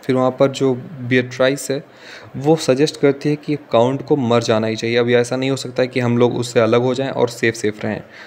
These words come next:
अब तो इसको मरना ही पड़ेगा, तो अब ये मर जाए तभी अच्छा है।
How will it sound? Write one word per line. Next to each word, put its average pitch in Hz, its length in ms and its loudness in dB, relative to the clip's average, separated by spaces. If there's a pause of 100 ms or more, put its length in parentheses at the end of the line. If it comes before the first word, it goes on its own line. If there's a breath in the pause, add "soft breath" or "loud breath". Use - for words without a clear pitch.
(140 loud breath)
अब - 180 -6
तो 156 60 6
इसको 190 340 2 (100)
मरना 123 340 2
ही 123 160 -4
पड़ेगा, 107 420 -2 (220)
तो - 60 -4
अब 135 180 -2
ये 147 100 4
मर 127 240 2
जाए 139 160 -2
तभी 110 260 0
अच्छा - 260 -8
है। - 200 -14